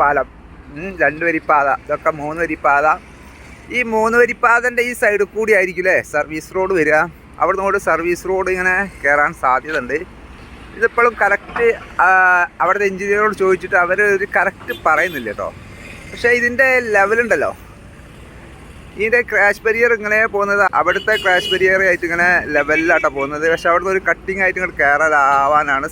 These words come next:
സാധ്യത ടോൾ കഴിഞ്ഞതിന് ശേഷം. എന്തായാലും സർവീസ് റോഡ് ആണല്ലോ, സർവീസ് റോഡ് ഇല്ലെങ്കിൽ ആകെ സ്ലിപ്പാവും. അത് നമ്മുടെ പന്തീരങ്കാവ് ഭാഗത്തേക്കുള്ള സൈഡിൽ ഇതാ അപ്രോച്ച് റോഡിൻ്റെ വർക്ക് ഇവിടെ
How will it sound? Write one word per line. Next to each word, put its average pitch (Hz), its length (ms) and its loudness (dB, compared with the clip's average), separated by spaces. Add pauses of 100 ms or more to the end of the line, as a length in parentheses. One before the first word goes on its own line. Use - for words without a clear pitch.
സാധ്യത 131 340 -2 (160)
ടോൾ 139 180 2 (120)
കഴിഞ്ഞതിന് 147 420 -2
ശേഷം. 160 320 -4 (580)
എന്തായാലും 202 420 -2
സർവീസ് 208 420 0
റോഡ് 233 240 4
ആണല്ലോ, 156 260 2 (100)
സർവീസ് 190 440 -2
റോഡ് 233 260 4
ഇല്ലെങ്കിൽ 190 300 0 (320)
ആകെ 170 240 0
സ്ലിപ്പാവും. 127 420 -4 (760)
അത് 226 160 2
നമ്മുടെ 254 220 2 (100)
പന്തീരങ്കാവ് 233 840 2 (280)
ഭാഗത്തേക്കുള്ള 196 720 0 (300)
സൈഡിൽ 170 340 0
ഇതാ 175 140 4 (1040)
അപ്രോച്ച് 160 460 -4
റോഡിൻ്റെ 165 340 0 (100)
വർക്ക് 139 280 -2
ഇവിടെ 139 200 2